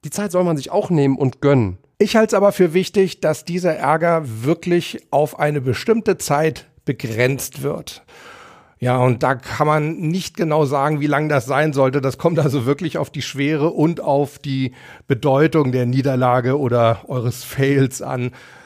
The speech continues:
Speaker 2: Ja, ich kann da wirklich nur sagen, im Endeffekt zwischen fünfzehn Sekunden und einem Tag. Ich hatte zum Beispiel jetzt vor ein paar Monaten auch den Fall, da hat mich eine Klientin heulend angerufen und, äh, hat mir erzählt von einer ganz bitteren Niederlage. Und ich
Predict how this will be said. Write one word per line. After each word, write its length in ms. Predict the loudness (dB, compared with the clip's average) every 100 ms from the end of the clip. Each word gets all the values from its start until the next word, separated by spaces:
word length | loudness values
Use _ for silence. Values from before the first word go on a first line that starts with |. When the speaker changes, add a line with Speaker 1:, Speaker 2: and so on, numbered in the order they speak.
| -20 _ -8
Speaker 2:
Ja, 160 | 0 0
ich 100 | 0
kann 140 | 0
da 140 | 0 0
wirklich 240 | 0 0
nur 100 | 0
sagen, 300 | 2 2 2 -4
im 200 | -6 -4
Endeffekt 500 | -2 -2 0 0 -2
zwischen 320 | -6 -6 -4 -4
fünfzehn 480 | -4 -6 -2 -2
Sekunden 460 | -2 -4 -2 -2 0
und 120 | -4
einem 280 | -2 -4 -2
Tag. 420 | 0 0 0 -6 _ _ _ _ _ -20 -20 -20 _ _
Ich 140 | -2 0
hatte 180 | 2 2
zum 160 | 2
Beispiel 800 | 2 2 2 2 4 2 0 -4
jetzt 240 | -6 -6 -4
vor 180 | -2
ein 60 | 0
paar 160 | 0 2
Monaten 580 | 2 2 0 -2 -2
auch 160 | -4 -4
den 160 | -2 -2
Fall, 220 | -2 -2
da 100 | -2
hat 100 | -2
mich 140 | -4
eine 140 | -2 -4
Klientin 680 | -2 -2 0 0 -2 -2
heulend 360 | 0 2 2 0
angerufen 960 | -2 0 -2 -2 -6 -4 -2 -2 -2 -4
und, 380 | -6 -8 -6
äh, 200 | -2 0
hat 180 | -2 -2
mir 100 | -2
erzählt 520 | -2 2 2 4 2
von 220 | 0 -2 2
einer 160 | 2
ganz 320 | 2 -2 -2
bitteren 480 | 0 0 2 2 2
Niederlage. 640 | 0 0 2 2 2 2 -2
Und 120 | -4
ich 100 | -6